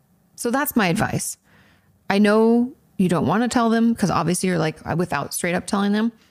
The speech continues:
that's the only option, because no one can read our minds and we can't make people change behavior ever. All we can do is communicate and even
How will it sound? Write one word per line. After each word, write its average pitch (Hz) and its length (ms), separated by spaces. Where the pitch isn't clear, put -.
that's - 260
the 165 120
only 190 260
option, - 440
because - 500
no 139 140
one 143 160
can 208 120
read 196 140
our 220 80
minds 185 380
and - 100
we 170 80
can't - 240
make 175 380
people 156 580
change 165 560
behavior 175 760
ever. 170 580
All 190 220
we 185 120
can 180 160
do 156 260
is 160 140
communicate 190 800
and - 160
even 185 300